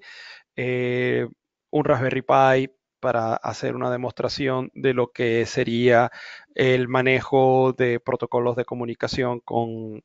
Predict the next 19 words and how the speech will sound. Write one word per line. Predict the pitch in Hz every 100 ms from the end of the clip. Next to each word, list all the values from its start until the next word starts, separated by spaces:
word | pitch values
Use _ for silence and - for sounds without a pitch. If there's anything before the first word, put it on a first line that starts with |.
| _
eh, | 107 107 101 98
con | - 110 120
broker, | 151 160 175 185 - - - - - -
eh, | - 135 131 131 131 127 127 127 127 - _ _
protoboards, | 147 143 165 175 175 - - _ _ _ _ _ _ _ _ _ _
un | - 135 127 131
par | 135 131
de | 131
sensores | 135 127 - 135 131 123
que |
vamos | 123 123
a |
utilizar, | 123 113 110 156 160 -
que |
en | 107
este | 101 -
caso | 107
sería | 113 - 107 107 110 -
acá | - - 131 127 135